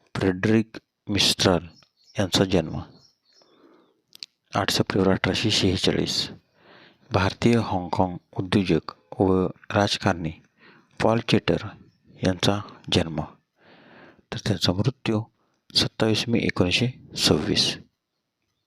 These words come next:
आठ सप्टेंबर अठराशे अठ्ठेचाळीस, जर्मन रसायनशास्त्रज्ञ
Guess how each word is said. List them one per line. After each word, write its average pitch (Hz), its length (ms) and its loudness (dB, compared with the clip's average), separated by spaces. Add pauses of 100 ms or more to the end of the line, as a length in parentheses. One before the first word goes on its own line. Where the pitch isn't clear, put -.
(3750)
आठ 98 180 0
सप्टेंबर 95 440 4
अठराशे 92 440 0 (460)
अठ्ठेचाळीस, - 760 -2 (840)
जर्मन 104 400 2 (200)
रसायनशास्त्रज्ञ 107 1000 0